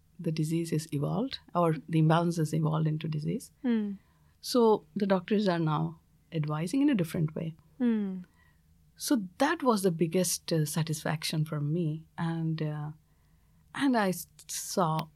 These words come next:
Speaker 1: I mean, even if there is that imbalance is really into third stage or, you know, but still you can reverse it with food. And just small changes, using medicinal spices and all.
Speaker 2: Hmm.
Speaker 1: And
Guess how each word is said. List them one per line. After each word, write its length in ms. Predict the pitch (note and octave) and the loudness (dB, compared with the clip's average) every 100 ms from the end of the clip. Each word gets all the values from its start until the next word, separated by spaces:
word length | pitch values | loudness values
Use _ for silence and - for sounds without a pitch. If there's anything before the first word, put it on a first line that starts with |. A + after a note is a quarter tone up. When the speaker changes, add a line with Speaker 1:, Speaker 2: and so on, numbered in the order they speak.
| - | -20
Speaker 1:
I 80 | - | -4
mean, 200 | D#4+ D4 | 2 4
even 460 | C4 D4+ D4+ D3 - _ _ _ _ _ - | 6 6 6 4 -2 _ _ _ _ _ -2
if 220 | G#3 - | -2 0
there 140 | F#3+ E3+ | 0 2
is 260 | F#3+ F3+ | 0 -2
that 120 | E3 | -2
imbalance 560 | D#3 D3+ E3 G3+ G3+ F3+ | -2 0 0 0 0 0
is 180 | D#3+ D3+ | 0 0
really 320 | D#3+ F3 F3+ | 0 0 0
into 440 | E3 D#3+ D#3+ D3 - _ - | -2 -2 -2 -4 -6 _ -4
third 200 | D3+ C3+ | -4 -2
stage 400 | - D3 C#3 C#3+ | -4 -4 -6 -6
or, 140 | - | -6
you 100 | D#3 | -4
know, 140 | G#3 A#3+ _ _ _ _ _ | -6 -8 _ _ _ _ _
but 80 | G3 | -2
still 260 | - - C4+ | 0 4 4
you 120 | G3+ | 6
can 160 | F#3 E3+ | 6 6
reverse 420 | D#3+ F#3+ G3 - | 4 4 2 0
it 220 | - - - _ _ - | -8 -12 -20 _ _ -4
with 200 | E3 D3+ | -2 0
food. 280 | - C#3 C#3+ - _ _ _ _ _ _ _ - - _ _ | -2 -8 -8 -16 _ _ _ _ _ _ _ -20 -20 _ _
And 120 | G#3 G3 | -8 -6
just 180 | G#3 | -6
small 320 | - F3+ F#3+ F#3 | -4 -2 0 -2
changes, 520 | - D3+ D#3 C#3+ - _ - | -2 -4 -6 -10 -12 _ -2
using 280 | F3+ E3 E3+ | 0 2 4
medicinal 360 | E3 D#3 E3 | 4 4 4
spices 540 | D3+ - C#3 C3+ D#3 D#3 | 2 0 -4 -4 -6 -4
and 140 | C#3+ | -2
all. 220 | C#3+ D3+ - _ _ B3+ | -2 -6 -12 _ _ -4
Speaker 2:
Hmm. 200 | A3 G3 | -2 0
Speaker 1:
And 280 | G3 F#3+ | 2 2